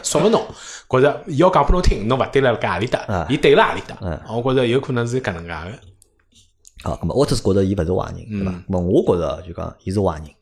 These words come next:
Speaker 1: 嗯，为啥体呢？
Speaker 2: 为啥讲我觉着伊是坏人？首先啊，
Speaker 1: 嗯。
Speaker 2: 就讲阿拉要，我觉着搿能介，搿世界高头没纯粹个坏人，
Speaker 1: 嗯。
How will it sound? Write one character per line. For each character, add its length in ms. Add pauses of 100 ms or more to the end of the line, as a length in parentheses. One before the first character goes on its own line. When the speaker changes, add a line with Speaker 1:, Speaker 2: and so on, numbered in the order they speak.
Speaker 1:
嗯， 320 (280)
为 100
啥 140
体 160
呢？ 60
Speaker 2:
为 60
啥 200
讲 260
我 180
觉 100
着 60
伊 120
是 80
坏 180
人？ 80
首 160
先 180
啊， 60
Speaker 1:
嗯。 60
Speaker 2:
就 80
讲 100
阿 80
拉 80
要， 200 (1500)
我 80
觉 20
着 140
搿 40
能 80
介， 80
搿 180
世 120
界 140
高 140
头 80
没 140
纯 140
粹 140
个 80
坏 140
人， 200
Speaker 1:
嗯。 300